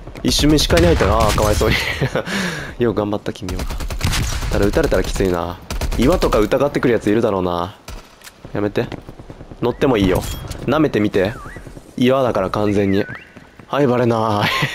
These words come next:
<laughs> なんなら舐めてもらってもいい。バレないんです、ここは。最強ですから。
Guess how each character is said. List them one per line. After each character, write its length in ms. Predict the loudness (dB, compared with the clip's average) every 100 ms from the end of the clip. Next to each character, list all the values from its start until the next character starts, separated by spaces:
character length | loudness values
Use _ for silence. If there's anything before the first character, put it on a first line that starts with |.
| -4
<laughs> 320 | -6 -6 -6 -2
な 100 | 2
ん 80 | 2
な 80 |
ら 80 | 2
舐 140 | 2 0
め 80 |
て 100 | 0
も 80 | 0
ら 60 | 0
っ 20 |
て 100 | -2
も 120 | -2
い 20 | -2
い。 40 | -4 -8 -8 -8 -8 -8 -10 -16 -16 -16 -16 -18 -18 -18 -20 -16 -12 -10 -8 -2 2
バ 140 | 4
レ 120 | 4
な 120 | 4
い 100 | 4 2
ん 60 |
で 120 | 2
す、 120 | 0 -2
こ 160 | -2
こ 160 | 2 0
は。 220 | 0 -4 -12 -4 -2 -2 -4 -6
最 220 | 0 2 2
強 160 | 2
で 100 | 2
す 80 | 0
か 120 | -4
ら。 140 | -8